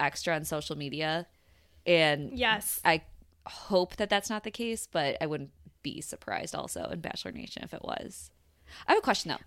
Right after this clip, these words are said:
Speaker 1: I'm confused. Were they not backstage together? Because they brought out Claire first, and then Dale came out, and he was like, "Oh my God, you look beautiful. You're amazing," and, like, hugged her like he hadn't seen her in months. And I was <laughs> like,
Speaker 2: Well, so he's in New York, and she's in Sacramento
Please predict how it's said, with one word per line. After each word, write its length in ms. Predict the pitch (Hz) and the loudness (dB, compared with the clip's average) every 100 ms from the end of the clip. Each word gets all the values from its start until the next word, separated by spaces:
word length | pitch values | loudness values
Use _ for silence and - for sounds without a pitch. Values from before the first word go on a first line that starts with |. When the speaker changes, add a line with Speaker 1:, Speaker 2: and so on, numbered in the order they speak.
| - - | -8 0
Speaker 1:
I'm 120 | 165 | 2
confused. 480 | 320 262 196 156 - | 2 -2 0 -2 0
Were 120 | 196 | 2
they 160 | 202 392 | 4 2
not 400 | 240 156 143 - | 2 2 0 2
backstage 580 | 175 175 - 120 - - | 4 2 2 -4 -2 -2
together? 360 | 202 208 214 208 | 0 2 2 0
Because 320 | 214 226 190 | -2 -2 0
they 100 | 190 | 0
brought 240 | 175 175 | 2 2
out 180 | 233 277 | 2 0
Claire 260 | - 175 156 | 0 0 2
first, 360 | 156 131 - | 0 0 0
and 100 | 190 | -2
then 120 | 202 190 | -2 0
Dale 200 | 202 214 | 0 0
came 160 | 202 | -2
out, 200 | 160 160 | -2 -2
and 80 | 180 | -4
he 400 | 170 196 190 185 - - - - | -4 -2 0 -2 -6 -20 -20 -14
was 160 | 226 220 | -8 -4
like, 140 | 233 - | -6 -4
"Oh 40 | 254 | -4
my 100 | 247 | -2
God, 160 | 247 | -2
you 80 | 226 | -2
look 160 | 208 190 | -6 -8
beautiful. 580 | 226 247 262 - 254 226 | -6 -4 -4 -4 -2 0
You're 160 | 220 | 0
amazing," 500 | 208 208 233 240 226 | -2 0 2 2 0
and, 60 | 202 | 0
like, 120 | 175 | 0
hugged 240 | - 202 | 0 2
her 80 | 247 | 2
like 140 | 185 190 | 2 2
he 80 | |
hadn't 180 | 185 165 | 0 -2
seen 260 | - 202 262 | -6 -2 -2
her 100 | 196 | -2
in 180 | 156 160 | -2 0
months. 460 | 196 269 170 - | 2 2 0 -4
And 100 | 190 | -4
I 60 | 180 190 | -2 -2
was 140 | - | -2
<laughs> 140 | - 277 | -2 -2
like, 220 | - - _ _ - - - - | -6 -12 _ _ -20 -20 -20 0
Speaker 2:
Well, 300 | 285 285 269 | 8 10 10
so 160 | 330 254 | 8 8
he's 260 | 277 302 349 | 8 6 6
in 140 | 339 | 4
New 100 | 311 | 4
York, 420 | 285 240 226 220 | 6 8 8 6
and 240 | - 220 220 | 2 -2 0
she's 360 | - 233 226 | 2 2 0
in 320 | 226 220 214 220 | 0 0 -2 4
Sacramento 840 | 208 214 208 202 202 196 202 | 4 4 2 2 4 4 2